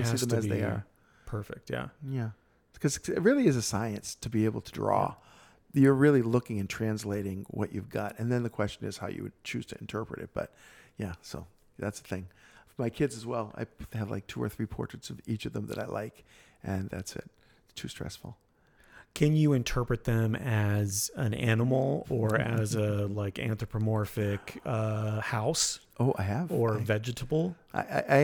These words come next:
Speaker 1: I, I've, I've not a vegetable, uh, and not a house, but I have, I've drawn them both as animals during their childhoods. Just, you know, messing with the kids, f-, put their features on little things. I've also made Devin the hero of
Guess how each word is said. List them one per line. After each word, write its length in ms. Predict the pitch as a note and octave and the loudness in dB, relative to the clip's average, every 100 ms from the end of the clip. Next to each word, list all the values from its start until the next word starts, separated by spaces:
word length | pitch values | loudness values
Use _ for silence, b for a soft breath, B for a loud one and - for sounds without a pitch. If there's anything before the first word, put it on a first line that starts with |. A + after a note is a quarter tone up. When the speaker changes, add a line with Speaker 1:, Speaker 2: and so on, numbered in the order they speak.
| D#3+ | 8
Speaker 1:
I, 200 | - C3+ | 6 4
I've, 200 | C3+ - - | 2 -2 -2
I've 260 | A#2+ - | -2 -2
not 220 | A#2+ A#2+ A#2+ | -2 0 0
a 20 | |
vegetable, 500 | A#2 A2 - A2+ G#2 - | -2 -6 -6 -6 -8 -6
uh, 260 | A2+ G#2 G#2 | -2 0 0
and 100 | A2 | 0
not 160 | G#2+ A2 | 0 0
a 40 | |
house, 340 | F#2 F2+ F2 - | 0 -4 -6 -4
but 160 | G2+ | -2
I 60 | F#2+ | 0
have, 240 | G2+ G2+ - | 0 0 -4
I've 260 | G#2+ A2+ - _ - - | -4 -4 -6 _ -16 2
drawn 240 | A#2+ A2+ | 2 4
them 100 | G#2+ | 0
both 240 | A2+ G#2+ | -2 -2
as 140 | G2 G2 | -4 -4
animals 460 | G#2 G#2 G#2 - B B B - | -6 -6 -8 -12 B B B 2
during 180 | B2 A2+ | 4 4
their 80 | A2+ | 2
childhoods. 560 | - G#2 G2 F#2 - | 0 0 0 -4 -6
Just, 300 | - F3+ - | -6 -6 -4
you 80 | - | -2
know, 200 | G2+ - - - C3+ _ | -2 -4 -8 -10 -10 _
messing 320 | C3 B2 - | 0 0 0
with 100 | A#2+ | -6
the 60 | - | -6
kids, 320 | - A2 G#2 B B - | 2 2 2 B B -18
f-, 180 | - - | -18 4
put 160 | D#3+ D3 | 6 10
their 120 | B2 | 8
features 460 | - A2+ - G#2+ | 8 2 2 -2
on 120 | A2+ A2+ | -2 -4
little 160 | A#2+ | -6
things. 400 | - A#2 A#2+ - - B C3+ | -6 -6 -8 -10 -12 B 4
I've 100 | C#3 | 6
also 240 | D3+ D#3+ | 6 4
made 300 | C#3+ C3 A2+ | 2 2 4
Devin 400 | A#2+ A#2+ A#2 A2 | 4 4 2 0
the 100 | A2+ | -2
hero 460 | G2+ A#2+ A#2+ A#2 A#2+ | 2 2 4 2 2
of 280 | A#2+ A#2 | 2 -2